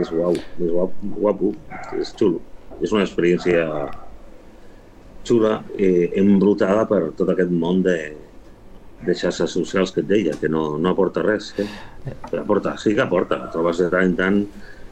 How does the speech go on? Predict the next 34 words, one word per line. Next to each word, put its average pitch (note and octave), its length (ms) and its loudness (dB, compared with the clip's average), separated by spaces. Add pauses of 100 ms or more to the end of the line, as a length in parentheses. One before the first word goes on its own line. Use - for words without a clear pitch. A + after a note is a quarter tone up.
(140)
eh, D#2+ 840 0
gent E2 200 2
collonuda E2+ 440 4
que D#2 120 0
t'ajuda, F2+ 420 4
que, D#2+ 260 0
que, D2+ 160 -2 (360)
que, - 160 -14 (640)
que - 160 2
critica, A#2+ 500 0 (140)
que D#2+ 160 0 (460)
col·labora F2+ 640 4
a E2+ 180 -6
fer G2 100 2
periodisme, F#2+ 580 4 (520)
però F2+ 220 2
després F2 260 0
et G#2 120 0
trobes, G2 360 0
ai, F2+ 160 -2 (300)
una A2 200 2
cosa A2+ 240 2
que, A2 200 4
que G2+ 180 4
ja A2+ 80 2
comença B2+ 240 2
a A2+ 60 -2
ser A2+ 80 0
un A2+ 100 2
fenomen A#2 540 2 (560)
inquietant F2+ 580 -4
i, A#2 80 -4 (840)
i F#2 160 -6
que, F2 180 4